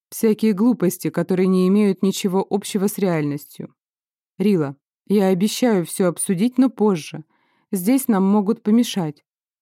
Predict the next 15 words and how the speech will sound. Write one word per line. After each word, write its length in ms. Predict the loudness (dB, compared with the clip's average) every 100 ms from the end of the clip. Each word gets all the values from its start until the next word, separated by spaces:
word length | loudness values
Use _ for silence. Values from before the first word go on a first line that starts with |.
| _
И 120 | -4 0
вообще, 400 | 0 0 0 0
тебе 280 | 0 0
небезопасно 680 | 2 2 2 0 0 -2 0
разгуливать 580 | -2 0 0 2 0 -2
по 120 | -4
городу 360 | -2 0 0 -2
в 100 | -2
такое 340 | -4 0 0
время". 400 | 2 2 0 -4 -10 _ _ _ _ _ _ _ _
Я 240 | -2 -2 -2
смерила 480 | 2 4 4 4
его 280 | 2 2 2
недоверчивым 760 | 2 2 2 0 -2 -4 -2 -2
взглядом. 560 | -2 -4 -4 -6 -10